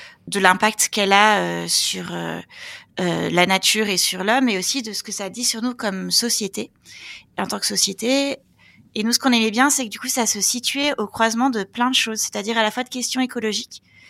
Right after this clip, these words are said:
de questions de choix de société. Pourquoi est-ce qu'on éclaire autant la nuit ? Comment ça conditionne notre rapport au temps, au repos, euh, à la consommation, au travail ? Et puis qu'il y avait aussi une dimension, euh, poétique, onirique, qui était très, très forte, parce que c'est, euh,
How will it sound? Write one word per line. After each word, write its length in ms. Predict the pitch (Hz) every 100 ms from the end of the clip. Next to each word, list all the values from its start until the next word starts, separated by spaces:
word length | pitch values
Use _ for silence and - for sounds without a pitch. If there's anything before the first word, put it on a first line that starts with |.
| - _
de 60 | 190
questions 320 | 226 - 240
de 60 |
choix 160 | 247 247
de 60 | 240
société. 540 | 254 - 214 - - _ _ _ -
Pourquoi 260 | 214 226
est-ce 120 | 233
qu'on 140 | - 202
éclaire 380 | 190 - 202 -
autant 200 | 226 226
la 140 | 214 208
nuit ? 400 | 196 190 202 202 185
Comment 180 | - 208
ça 160 | 208
conditionne 400 | 202 208 185 196
notre 220 | 196 190 185
rapport 260 | 180 180
au 80 | 180
temps, 480 | 180 208 208 208 208
au 120 | 185 175
repos, 760 | 196 196 196 190 190 190 190
euh, 160 | 180 180 - - - - - -
à 80 |
la 180 | 180 175
consommation, 880 | 170 185 - 180 185 190 202 190 202
au 60 | 196
travail ? 800 | - 190 185 185 185 214 190 180 - - - - - -
Et 80 | 202
puis 180 | -
qu'il 140 | 247 233
y 20 |
avait 140 | 214
aussi 260 | 240 233 254
une 120 | 254
dimension, 580 | 220 220 220 - 254 254
euh, 220 | 214 190 190
poétique, 640 | - 247 247 - 262 269 -
onirique, 420 | 226 208 233 240
qui 120 | -
était 200 | 202 185
très, 260 | 180 - 247
très 200 | - 254
forte, 500 | - 226 233 - -
parce 200 | 196 185
que 140 | - 214
c'est, 380 | - 208 214
euh, 100 | 190